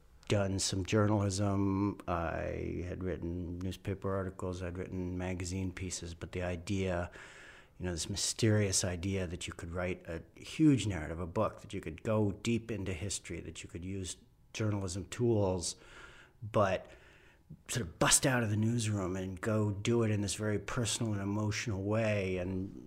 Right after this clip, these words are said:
report not just, you know, I, I love the history of Latin America and the fascinating story of what Che Guevara did to the continent. But also I felt like I was re-,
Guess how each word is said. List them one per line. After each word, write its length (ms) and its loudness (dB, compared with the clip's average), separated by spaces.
report 560 4
not 220 2
just, 380 0
you 100 -6
know, 200 -8
I, 160 -2
I 40 -4
love 460 2
the 80 -2
history 360 -4
of 80 -4
Latin 240 -6
America 480 -8
and 100 -10
the 60 -8
fascinating 680 -4
story 360 -4
of 60 -6
what 160 -6
Che 200 -6
Guevara 360 -4
did 340 -8
to 100 -10
the 120 -10
continent. 640 -8
But 280 2
also 300 4
I 60 2
felt 220 -6
like 160 -6
I 40 -4
was 200 -6
re-, 80 -8